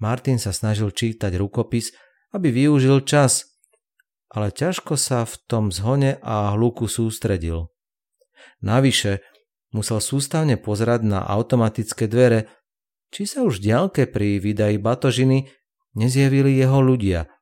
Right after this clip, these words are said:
Každú chvíľu sa díval na digitálnu tabuľu a kontroloval aktuálny stav. Podľa zoznamu príletov mali tí, ktorí prestupovali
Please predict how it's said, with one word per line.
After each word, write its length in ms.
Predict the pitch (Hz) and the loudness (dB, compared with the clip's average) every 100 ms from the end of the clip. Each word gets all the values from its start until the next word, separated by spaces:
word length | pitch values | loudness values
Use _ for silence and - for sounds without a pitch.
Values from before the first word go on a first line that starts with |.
| _ _ _ _ _ _ _ _ _ _ | _ _ _ _ _ _ _ _ _ _
Každú 320 | 120 135 117 | -6 -2 -2
chvíľu 340 | - 98 101 117 | -4 -2 -2 -2
sa 160 | - | -2
díval 400 | 98 107 113 113 | -4 -4 -2 -2
na 80 | 104 | -2
digitálnu 640 | 95 101 117 117 113 110 85 | -4 -4 -4 -2 -2 -2 -2
tabuľu 480 | 90 92 104 107 - _ _ _ _ - | -4 -2 -2 -2 -6 _ _ _ _ -12
a 240 | 92 92 | -8 -6
kontroloval 800 | 95 117 120 127 123 120 120 120 - _ - | -4 -2 -2 0 0 0 0 -2 -6 _ -8
aktuálny 640 | 101 - 127 117 117 117 | -8 -4 0 2 2 0
stav. 420 | - 107 92 80 - _ _ _ _ _ _ _ _ _ | -2 -6 -4 -6 -12 _ _ _ _ _ _ _ _ _
Podľa 260 | 220 165 98 107 | -4 -2 0 0
zoznamu 400 | 110 110 110 110 | 2 2 2 0
príletov 720 | 107 113 120 - 123 120 120 - _ _ - | -2 0 0 2 2 2 -2 -10 _ _ -6
mali 240 | 101 127 | -2 -2
tí, 320 | 127 131 123 | -2 0 0
ktorí 340 | 127 - 117 110 | 0 -2 0 0
prestupovali 840 | 113 117 - 147 - 101 101 98 | 0 0 -2 -4 -2 0 2 0